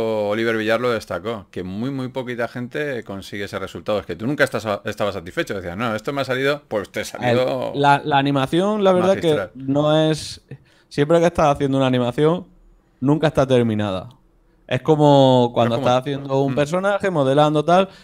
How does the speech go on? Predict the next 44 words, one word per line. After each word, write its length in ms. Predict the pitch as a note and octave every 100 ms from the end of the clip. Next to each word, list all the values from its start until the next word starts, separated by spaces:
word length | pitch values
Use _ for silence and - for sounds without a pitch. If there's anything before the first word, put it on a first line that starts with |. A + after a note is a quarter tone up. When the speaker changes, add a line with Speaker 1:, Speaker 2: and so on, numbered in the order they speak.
| _
Speaker 2:
siempre 460 | - D3 E3 D#3+ - _ - -
te, 540 | B2+ B2 B2+ B2+ B2 A#2+
eh, 40 |
dices, 500 | A#2+ B2 A#2+ A#2 A2+ - -
"Si 140 | -
puede 160 | C3 D3+
mejorar 340 | D3+ D3 C3
un 80 | B2
poquito 260 | A2 G#2+ -
más, 80 | -
y 100 | A#2+
un 80 | C#3
poquito 300 | B2+ A2 G#2
más, 180 | G#2+
y 60 | A#2
un 60 | B2+
poquito 280 | B2 G#2
más". 100 | F#2 - _ _
Hay 140 | - A#2+
que 100 | C3
saber 400 | C3+ C3+ D3 C#3+
cuándo 380 | C3 B2+ B2+ B2+
cortar 540 | C3 C3 D3+ D#3 E3+ _ _ -
y 140 | A#2
cuándo 300 | A#2 A2+ B2
empezar 360 | B2 B2+ B2 A#2+
ya 160 | B2+
con 120 | C#3+ C3+
la 100 | A#2+
siguiente 380 | A2 A2 G#2+
fase 440 | A#2 D3+ D#3+ E3+ E3+
con, 300 | B2 G#2 A#2
de, 380 | A2+ A2+ A2+ A2+
del 200 | A#2 A#2+
proyecto 520 | C3 C#3+ D#3+ D#3+ F3 F3+
o 420 | - A#2 A2+ A2+
con 480 | A#2 A2+ A2 A2 A2
la 80 |
siguiente 300 | A2 A2 A2
animación, 640 | A#2 A#2 B2+ D#3 D3+ D#3 D#3+ - _ _ _ _ _ -
pero 200 | B2+ B2+
siempre, 580 | D3+ D3+ D3+ D#3 D3+
siempre 300 | - D#3 D#3
tienes 380 | D#3 D#3+ D#3 D3+